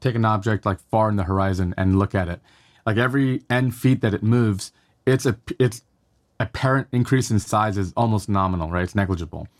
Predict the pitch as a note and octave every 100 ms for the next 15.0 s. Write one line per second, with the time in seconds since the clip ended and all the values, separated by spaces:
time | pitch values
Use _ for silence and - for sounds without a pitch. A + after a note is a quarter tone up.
0 | - - B2+ B2+ F3 D3+ C3+ - - C#3
1 | C#3 A#2+ G#2 A2 A#2+ G#2+ - D3 C3 A2+
2 | G#2 A2 B2 C3+ A#2 - D3+ C#3 A#2+ A2+
3 | A2 G2+ _ _ _ A#2 A2+ B2 A2 -
4 | - A2 A#2+ B2 C#3+ C#3 B2 A2+ G#2+ -
5 | C3 B2+ B2 A2+ G#2 - B2 A2+ A2+ G#2
6 | A2 G2+ - _ - - _ _ _ -
7 | - A2+ G#2 A2 G#2+ A2 B2+ A#2 G#2+ G2+
8 | F#2+ - _ _ _ A2 A2 G#2 G2 E2
9 | F#2 F2+ - G#2 G2 G#2+ G2 - A2 -
10 | A#2+ C#3 C#3 B2 A2+ F#2 - - - -
11 | C3 A#2+ A2 A2+ A#2 A2+ A2+ G2+ _ _
12 | _ _ G2+ F#2 F#2+ C#3 A2 F#2+ F#2+ A2
13 | G#2 C#3 D3 B2 A#2+ G#2+ G2+ A#2+ G2+ F2+
14 | E2+ A#2 A#2 G#2+ G2+ G#2+ F#2+ G#2 G2+